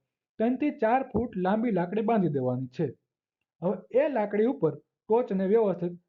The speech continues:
આમ પડી ના જાય એ રીતે બાંધી દેવાની. ટોર્ચની નીચે એક ડબ્બામાં પ્લાસ્ટિકનું ઢાંકણ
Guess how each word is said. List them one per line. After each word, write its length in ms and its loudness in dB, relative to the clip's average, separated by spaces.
આમ 80 -8
પડી 240 0
ના 160 0
જાય 240 2
એ 100 2
રીતે 160 0
બાંધી 280 -2
દેવાની. 340 -2
ટોર્ચની 380 0
નીચે 480 0
એક 160 2
ડબ્બામાં 360 -2
પ્લાસ્ટિકનું 560 -4
ઢાંકણ 400 0